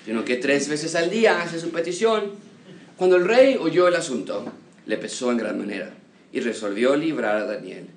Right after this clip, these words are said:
Y hasta la puert-, hasta la puesta del sol trabajó para librarle. Pero aquellos hombres rodearon al rey y le dijeron, "Sepas, oh rey, que es la ley de Media y Persia que ningún edicto o ordenanza que el rey confirme puede ser abrogado". Entonces el rey mandó y trajeron a Daniel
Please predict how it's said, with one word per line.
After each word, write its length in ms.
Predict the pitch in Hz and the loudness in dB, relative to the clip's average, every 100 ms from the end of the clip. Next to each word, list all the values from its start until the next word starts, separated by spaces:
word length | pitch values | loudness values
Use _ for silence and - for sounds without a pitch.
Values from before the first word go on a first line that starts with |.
| _ _ - - | _ _ -20 -4
Y 100 | 135 | -2
hasta 160 | 135 143 | 0 0
la 160 | 135 | 0
puert-, 340 | 180 180 185 - | 2 2 0 -4
hasta 240 | 131 - | -4 -2
la 140 | 135 135 | -4 -2
puesta 280 | 170 - | -6 -4
del 120 | 165 135 | -4 -4
sol 240 | 175 - | -6 -6
trabajó 480 | 123 110 110 180 - | -6 -6 -4 -6 -6
para 180 | 110 92 | -10 -10
librarle. 460 | 80 - - - - - - - | -12 -16 -20 -20 -20 -20 -20 -8
Pero 100 | 127 | -6
aquellos 400 | 123 226 254 - | -4 0 0 0
hombres 340 | 139 - - - | -6 -6 -10 -8
rodearon 380 | 113 160 202 | -2 0 2
al 120 | 196 185 | -2 -4
rey 180 | 120 | -4
y 60 | 113 | -4
le 40 | |
dijeron, 340 | 113 104 110 107 | -8 -6 -6 -4
"Sepas, 340 | - 185 214 220 | 0 0 0 -2
oh 80 | |
rey, 400 | 226 233 - - - | 2 4 4 0 -4
que 80 | 175 | -2
es 100 | 147 | -2
la 80 | 110 | 2
ley 220 | 123 185 | 4 4
de 80 | 214 | 4
Media 260 | 220 220 | 2 2
y 60 | 220 | 2
Persia 440 | 233 254 247 196 | 2 2 4 2
que 100 | 147 | 2
ningún 280 | 127 113 135 | -2 0 0
edicto 360 | 151 202 - 208 | 0 0 0 0
o 20 | |
ordenanza 560 | 208 220 247 262 214 | 0 0 0 -2 -2
que 60 | 175 | -2
el 60 | 165 | 0
rey 140 | 185 | 2
confirme 380 | 185 185 226 190 | 2 2 2 -2
puede 240 | - 143 | 2 0
ser 160 | 147 170 | 0 -2
abrogado". 600 | 180 196 214 233 214 202 - - _ - - - - - | -2 0 0 0 -2 -6 -14 -20 _ -20 -20 -20 -14 -12
Entonces 320 | 151 175 165 | -4 -2 0
el 100 | 151 | 0
rey 160 | 139 147 | 2 2
mandó 400 | 143 139 135 143 | 2 2 2 2
y 40 | |
trajeron 380 | 120 110 113 110 | 0 -2 -4 -6
a 40 | 107 | -6
Daniel 460 | 104 117 123 117 | -4 -2 -4 -8